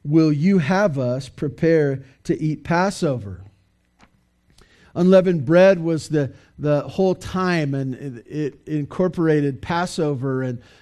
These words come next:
uh, days after, where they would consider when God had provided for them in the desert. Not, not in the desert, in Egypt, and that he had covered over them, and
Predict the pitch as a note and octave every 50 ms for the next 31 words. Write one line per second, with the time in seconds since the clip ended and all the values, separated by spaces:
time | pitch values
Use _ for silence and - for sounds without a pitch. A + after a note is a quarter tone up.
0 | _ - C#3 C#3 C#3 B2 C3+ E3 E3+ E3+ E3+ C#3+ E3+ D#3 E3 F3 F3+ F3 - -
1 | E3+ D3+ C#3 C#3 C#3+ C#3 C#3+ D3+ D#3+ E3 D#3+ D3+ D3 - - D3 C#3 C3 - -
2 | G#3 A3 A3+ G#3 E3+ D3 D3 C#3+ C#3+ - _ _ _ - _ _ _ D3+ E3+ F3
3 | F3 F3+ F3 E3+ E3 D3+ C#3 - _ _ _ - D3 F#3+ F#3+ G#3 F3 G3+ A#3 A#3
4 | G#3+ - - - G#3 G3 D#3+ F3+ F3+ F#3 G3+ G#3 F#3+ G3+ F3 C#3 - - E3+ D#3
5 | D#3 D3+ D3+ D3+ D3+ D3 D3 D3+ C3+ A#2 D#3+ D#3+ E3 E3+ - - C#3+ A2+ G2 G2
6 | - - - - - _ _ _ _ _ _ _ _ _ _ _ _ _ _ _
7 | _ _ _ _ - D#3 D#3+ D#3+ F3 F#3 F#3+ F3+ E3 D3 D#3 D#3 C#3 D3 D3+ D3+
8 | D3+ D3+ D#3+ F3+ G3 D#3 D3+ D#3+ C#3 - - D#3+ D3+ C#3+ B2 - - - _ -
9 | E3+ F3 D#3 D#3 - G#3 G#3 F#3+ F3+ D3+ B2+ - - - G#3+ A3+ G#3 A3 G3+ F3
10 | F3+ F3+ F#3+ E3 F3+ F3+ D#3+ E3 D#3+ D3+ C#3+ C#3+ C#3+ C#3 C3